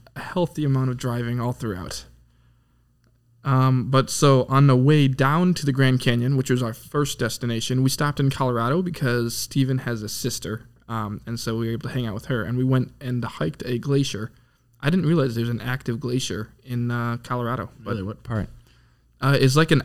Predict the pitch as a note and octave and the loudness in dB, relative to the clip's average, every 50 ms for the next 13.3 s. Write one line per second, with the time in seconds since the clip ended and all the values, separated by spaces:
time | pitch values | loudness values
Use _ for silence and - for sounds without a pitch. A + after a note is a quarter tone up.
0 | - - - B2+ C3 C#3+ D#3 E3 E3+ E3 E3 D#3+ - - B2 B2 A#2 - - - | -2 -8 -4 -2 0 2 2 2 0 0 -2 -4 -4 -6 -8 -8 -10 -10 -8 -4
1 | B2 B2+ B2 A#2 A#2 G#2+ G#2+ A#2 C3 B2 - - - - - - - C3 A#2+ A#2 | -2 -2 0 0 -2 -2 -4 -4 -4 -6 -6 -6 -8 -10 -10 -10 -8 -8 -8 -6
2 | B2 C3 A#2+ A#2+ A#2 G2 D2+ C2 - - - _ _ _ _ _ _ _ _ _ | -6 -6 -4 -4 -4 -6 -8 -10 -12 -18 -20 _ _ _ _ _ _ _ _ _
3 | - C#3+ F#3 F#3 G2+ - F2+ E2+ - - A#2+ B2+ A#2 F#2+ G2+ A#2 A#2+ A2 - - | -10 -4 -2 -2 -2 -2 -6 -8 -6 -4 -4 -2 -2 -2 0 0 0 0 0 -2
4 | A#2 A2 - - G2 G2 A2 A#2 G#2 F2 E2 F2+ A2 - - _ _ _ _ _ | -4 -4 -2 -2 -2 -2 0 -2 -2 -2 -4 -4 -6 -8 -10 _ _ _ _ _
5 | _ _ _ - - C#3 B2 - - - G2+ - - - - - - - G#2 G2+ | _ _ _ -6 -4 -4 -4 -4 -6 -10 -10 -10 -10 -14 -20 -20 -20 -12 -8 -6
6 | G2+ - - - G#2 G2+ G2 G2 F#2+ F#2+ F#2+ F#2+ F#2+ F#2 - - - - _ _ | -6 -6 -4 -4 -2 -2 0 0 0 -2 -2 -2 -2 -4 -6 -10 -16 -20 _ _
7 | _ _ _ _ _ - - E3+ E3+ - F#3 F3+ B2+ C3 C#3 - - - C3+ C3 | _ _ _ _ _ -4 0 0 2 4 4 4 6 6 6 4 4 4 4 4
8 | C3 B2 B2+ C#3 C3 C3 C#3+ B2+ A2+ D#2+ - C3 B2+ B2 C3 A#2+ G2+ F2 - G#2 | 4 4 4 2 2 2 0 0 0 -2 -4 -4 -2 -2 -2 -2 -4 -6 -6 -8
9 | G#2 - G2+ F2+ D#2 C2+ E2+ F2 - _ _ - C#3 C#3 - - - - - _ | -8 -6 -6 -6 -4 -6 -8 -10 -12 _ _ -8 -6 -6 -6 -6 -10 -20 -20 _
10 | _ _ _ _ _ _ _ _ _ _ _ - A2+ G#2+ F2 F2 F#2+ - - A2+ | _ _ _ _ _ _ _ _ _ _ _ -6 -4 -4 -4 -4 -6 -6 -8 -8
11 | F#2+ - _ _ _ _ _ _ - D3 D#3 C#3+ A2 - - - - - C#3+ C#3 | -8 -10 _ _ _ _ _ _ 6 6 8 6 6 2 -6 -16 -8 -2 2 4
12 | C3+ C3+ C3 B2+ - D3+ D3 C3+ C#3+ E3+ F#3 - C4 G#3+ D3+ E3 F3 D#3 C#3 C3+ | 4 4 2 2 2 4 4 6 4 4 2 2 2 2 4 4 4 4 4 4
13 | A#2 A#2+ C3+ C3 - F3 | 2 2 0 -2 -2 -2